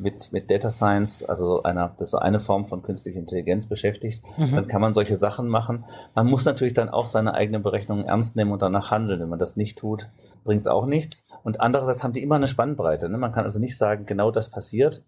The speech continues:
Speaker 2: Ja.
Speaker 1: sondern zum Beispiel, wenn da jetzt jemand frühzeitig gehandelt hätte, wenn man, wenn man in der Bundesrepublik Deutschland zwei Wochen vorher die Schulen zugemacht hätte und die, ähm, sagen wir mal, die, das öffentliche Leben schon angefangen hätte einzuschränken, dann hätten wir viel weniger Fälle bekommen und dann wäre ich natürlich meilenweit an Leben gelangen.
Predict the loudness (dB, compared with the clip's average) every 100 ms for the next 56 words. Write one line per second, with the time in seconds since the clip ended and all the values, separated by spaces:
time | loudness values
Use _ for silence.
0 | -16 -2 2 4 2 2 2 2 2 4
1 | 2 2 -2 -2 -4 -2 -4 0 -2 0
2 | 0 0 2 0 0 0 0 -2 -2 -4
3 | -2 -2 0 2 0 0 -2 -2 -4 0
4 | 0 0 -2 -6 -8 -20 -20 -8 0 2
5 | 2 -2 0 2 4 2 0 -2 2 2
6 | 0 -2 0 0 -2 -2 2 2 2 -2
7 | -6 -6 -6 -8 -20 -20 -16 0 2 4
8 | 2 -4 0 2 4 2 2 -2 -4 -8
9 | -10 -2 -2 -2 -2 0 2 2 2 0
10 | -2 -8 _ -10 0 0 2 2 2 2
11 | 2 2 2 2 2 0 -2 -2 -2 0
12 | 0 0 -2 -2 0 2 2 2 2 -2
13 | -2 -2 -2 0 -2 0 0 0 -6 -6
14 | -2 0 0 0 -2 -2 -4 -6 -10 -10
15 | -14